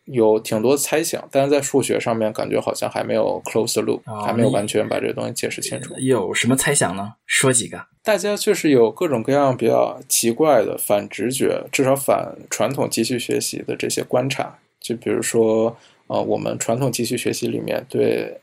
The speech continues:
Speaker 1: 这个参数、模型的参数是非常敏感的，对吧？我不希望我这个模型里面的参数或者这个自由度大于这个我训练数据的这个条目数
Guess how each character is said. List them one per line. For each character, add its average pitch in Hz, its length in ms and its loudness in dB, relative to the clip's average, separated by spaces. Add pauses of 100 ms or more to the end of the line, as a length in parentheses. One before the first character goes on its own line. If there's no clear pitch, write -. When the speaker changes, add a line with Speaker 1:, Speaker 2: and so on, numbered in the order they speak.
(100)
Speaker 1:
这 123 160 -2
个 127 80 -4
参 131 260 0
数、 131 180 -2
模 110 160 -2
型 113 160 -4
的 113 80 0
参 135 240 -2
数 135 160 -2
是 117 80 -2
非 117 160 0
常 117 140 -2
敏 107 220 -4
感 120 100 0
的， - 140 -6 (120)
对 - 120 -6
吧？ - 180 -6 (420)
我 - 120 -6
不 123 100 -2
希 123 160 0
望 123 180 4
我 101 140 4
这 - 100 -6
个 117 80 -4
模 110 120 -2
型 113 260 0
里 107 80 0
面 98 240 -4
的 107 260 0
参 117 240 -2
数 113 240 -2
或 107 200 0
者 107 200 -2
这 113 140 0
个 110 80 0
自 - 160 -2
由 104 160 0
度 113 340 0 (160)
大 104 280 0
于 101 340 -10
这 113 160 -2
个 90 500 -2
我 117 320 -2
训 - 220 -2
练 117 100 0
数 123 200 0
据 120 200 0
的 - 300 -4
这 117 140 -2
个 - 340 -6
条 101 180 -2
目 123 220 0
数 - 220 -6